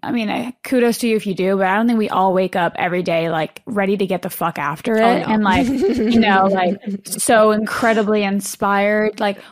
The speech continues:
Speaker 1: we do it for, like, the moments of inspiration that, like, carry us through our projects. And, like, our podcast is still very much a passion project, and we're three in, three years deep.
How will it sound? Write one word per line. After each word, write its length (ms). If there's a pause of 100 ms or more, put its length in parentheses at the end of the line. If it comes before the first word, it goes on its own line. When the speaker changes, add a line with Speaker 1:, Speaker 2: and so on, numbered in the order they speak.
Speaker 1:
we 140
do 200
it 160
for, 120
like, 240
the 80
moments 580
of 120
inspiration 880
that, 100
like, 300
carry 420
us 220
through 400
our 160
projects. 640
And, 260
like, 200
our 120
podcast 560
is 140
still 600
very 280
much 260
a 80
passion 380
project, 420
and 140
we're 80
three 400
in, 120 (200)
three 160
years 240
deep. 220